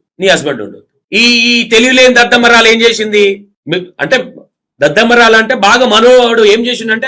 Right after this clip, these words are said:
ఈమెను మంచి ఒక, ఒక గాలి ప్రపంచంలోకి తీసుకెళ్ళిండు. వీనికి ఏం పని ఉంది? ఇక వేరే పని లేదు. డబ్బులు ఈల చేతుల్లోనే,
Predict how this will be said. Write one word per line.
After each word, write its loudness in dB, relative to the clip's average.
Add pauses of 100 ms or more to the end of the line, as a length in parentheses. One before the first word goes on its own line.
ఈమెను -6
మంచి -6 (380)
ఒక, -6
ఒక -2
గాలి 0
ప్రపంచంలోకి -4
తీసుకెళ్ళిండు. -8 (180)
వీనికి -2
ఏం 2
పని 2
ఉంది? 0
ఇక 0
వేరే 2
పని 0
లేదు. 0
డబ్బులు -2
ఈల 0
చేతుల్లోనే, 0